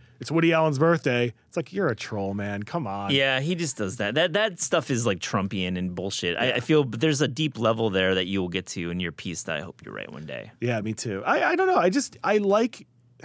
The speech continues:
Speaker 1: it's like you want, it's like you always wanna be like, "Oh, Balthazar's not that good," or Pesti-, you know, all these places, or, you know, whatever. I'm like,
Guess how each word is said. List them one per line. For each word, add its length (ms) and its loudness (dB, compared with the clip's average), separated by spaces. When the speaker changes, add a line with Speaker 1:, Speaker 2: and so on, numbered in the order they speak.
Speaker 1:
it's 140 -2
like 160 -2
you 80 4
want, 240 0
it's 140 -2
like 160 -4
you 100 -6
always 320 4
wanna 180 -2
be 80 -2
like, 200 -4
"Oh, 240 0
Balthazar's 680 -4
not 160 -8
that 220 -8
good," 440 0
or 220 -2
Pesti-, 420 -10
you 120 2
know, 80 6
all 160 6
these 160 2
places, 600 4
or, 220 0
you 140 -6
know, 100 0
whatever. 440 0
I'm 80 -4
like, 180 -4